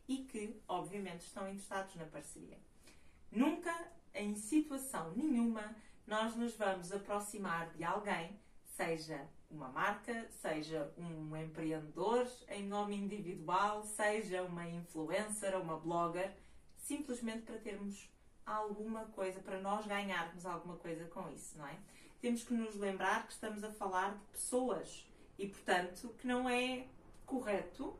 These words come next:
nem ético nós usarmos alguém para o nosso próprio proveito, certo? Então, aquilo que nós temos que perceber é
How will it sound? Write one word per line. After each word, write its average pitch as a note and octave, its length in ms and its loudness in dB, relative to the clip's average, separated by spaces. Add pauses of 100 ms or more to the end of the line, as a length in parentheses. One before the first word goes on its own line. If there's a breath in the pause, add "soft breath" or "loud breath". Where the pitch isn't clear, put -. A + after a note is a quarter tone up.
(100)
nem A#3+ 360 4
ético B3+ 380 -2
nós A#3 280 2
usarmos C4+ 600 4
alguém A#3 480 2
para D4 140 -4
o B3 40 0
nosso F3 260 -4
próprio E3 360 -4
proveito, A3+ 540 -2
certo? A#3+ 300 -2 (720 loud breath)
Então, A3+ 440 2
aquilo B3 240 0
que A#3+ 100 -2
nós A3+ 200 0
temos F#4 260 -4
que - 80 -16
perceber A#3+ 500 0
é F3 240 0